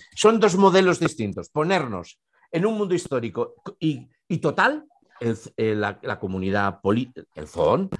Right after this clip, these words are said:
la comunidad que nos autogenera a nosotros como parte de ellos, y que, por lo tanto, en la medida en que, eh, no tengo que plantearme cómo ha de ser,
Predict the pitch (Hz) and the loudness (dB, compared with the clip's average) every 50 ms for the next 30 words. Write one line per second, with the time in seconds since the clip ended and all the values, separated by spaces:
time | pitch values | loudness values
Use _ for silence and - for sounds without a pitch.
0 | - _ _ _ - 101 101 110 101 113 117 120 - - 156 135 131 127 - 139 | -12 _ _ _ -8 -6 -4 -2 0 2 2 2 2 0 0 0 0 0 0 -2
1 | 120 117 - 139 123 - 127 117 123 131 127 139 131 127 123 - - 135 - 107 | -2 0 -2 -6 -6 -4 -4 -4 -2 -2 0 0 -2 -2 -4 -6 -8 -8 -8 -8
2 | - - 107 90 90 87 110 107 - - 123 123 131 151 156 151 185 226 - - | -8 -8 -8 -8 -6 -6 -6 -6 -4 -2 0 2 4 4 4 2 2 -2 -4 -8
3 | _ _ _ _ _ _ _ _ - - - - - - 135 127 156 - - 135 | _ _ _ _ _ _ _ _ -20 -20 -20 -12 -10 -6 -4 -2 -2 -2 -2 -2
4 | 131 120 170 170 160 - - 107 113 120 120 120 117 120 135 147 165 165 147 135 | -4 -2 -4 -4 -2 -2 -2 -2 -2 -4 -4 -4 -4 -4 -4 -2 -2 -2 -2 -4
5 | 131 120 - - 131 123 117 107 - _ _ _ _ _ _ _ - 120 120 120 | -6 -8 -8 -6 -6 -4 -4 -6 -8 _ _ _ _ _ _ _ -2 0 2 2
6 | 120 120 120 120 120 - - _ _ _ _ _ _ _ _ _ _ _ _ _ | 4 2 2 2 0 -2 -8 _ _ _ _ _ _ _ _ _ _ _ _ _
7 | _ _ _ _ _ _ _ - - _ _ _ _ _ _ _ _ _ _ _ | _ _ _ _ _ _ _ -20 -20 _ _ _ _ _ _ _ _ _ _ _
8 | _ _ _ _ _ - 156 165 202 - 226 226 220 190 147 147 139 - 131 127 | _ _ _ _ _ -2 -2 0 2 2 2 0 0 -2 -6 -6 -6 -4 -4 -4
9 | 127 123 123 123 117 117 113 113 110 110 107 - - 131 139 131 135 127 127 120 | -4 -4 -4 -4 -2 -2 -4 -4 -6 -8 -8 -8 -8 -6 -4 -4 -2 -2 -2 -2
10 | 113 117 113 - - 123 120 117 117 113 - | -4 -6 -6 -4 -2 0 0 0 -2 -4 -8